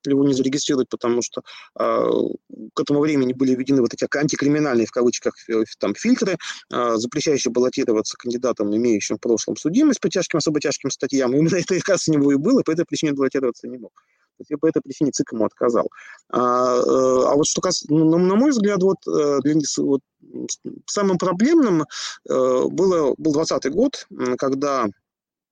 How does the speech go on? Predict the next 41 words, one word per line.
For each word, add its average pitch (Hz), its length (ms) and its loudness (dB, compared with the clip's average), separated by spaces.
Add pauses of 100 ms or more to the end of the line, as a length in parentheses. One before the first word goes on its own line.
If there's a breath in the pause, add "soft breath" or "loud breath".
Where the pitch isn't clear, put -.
(340)
а, 139 220 0
в - 80 -2
си-, - 140 -8
вот 147 140 -4
именно 156 180 2
в - 40 -8
силу 156 220 2
своего, 139 440 0
как 127 180 -4
бы, 127 120 0 (680 loud breath)
на 139 80 -2
тот - 220 -2
момент 151 480 0
всё - 120 -2
более 147 220 4
усиливающейся 135 640 0
тяги 131 400 -2
к - 140 -12
поддержке 139 440 -2
европейских 143 500 -2
левых, 240 440 2
э, 131 340 2
левых 131 300 2
либералов, 185 520 0 (400 loud breath)
а, 123 140 0
он, 202 340 2
а, 135 440 -2
во - 260 0
многом 160 300 0
стал 143 240 -2
поди-, 139 400 -2
стал - 260 -2
копировать 135 540 -2
их - 100 -6
позицию, 135 580 0
например, 123 300 0 (200)
по 131 100 0
ковиду. 254 520 2 (380 loud breath)
А, 117 320 -2
это 139 140 -2
была 131 320 2